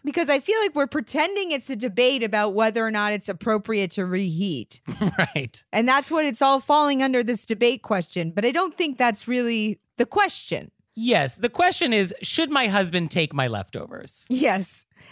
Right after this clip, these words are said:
Speaker 1: And because he, I think he should because it makes me feel bad.
Speaker 2: Right. I think our show is about etiquette,
Speaker 1: <laughs>
Speaker 2: not necessarily relationships. And so this might be outside of our purview.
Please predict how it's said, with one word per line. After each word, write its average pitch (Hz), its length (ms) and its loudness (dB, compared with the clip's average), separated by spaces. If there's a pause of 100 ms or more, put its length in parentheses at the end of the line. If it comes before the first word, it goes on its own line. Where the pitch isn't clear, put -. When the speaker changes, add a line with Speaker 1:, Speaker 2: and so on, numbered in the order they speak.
(180)
Speaker 1:
And 277 220 2
because 311 340 2
he, 302 160 2
I 277 160 2
think 311 180 -2
he 277 80 2
should 247 180 0
because 240 540 0 (200)
it 220 80 -2
makes 247 220 2
me 254 120 2
feel 381 200 4
bad. 139 340 -4 (120)
Speaker 2:
Right. 147 580 -2 (640)
I 302 320 0
think 262 440 -2 (380)
our 233 340 4
show 185 360 4
is 156 120 2
about 139 400 2
etiquette, 156 520 0 (340)
Speaker 1:
<laughs> - 260 -8
Speaker 2:
not 170 340 2
necessarily 214 640 2
relationships. 120 1080 -6 (420)
And 175 260 0
so 165 760 4 (260)
this 214 300 0
might 226 320 0
be 269 120 2
outside 254 300 2
of 247 80 0
our 254 100 2
purview. 262 420 -4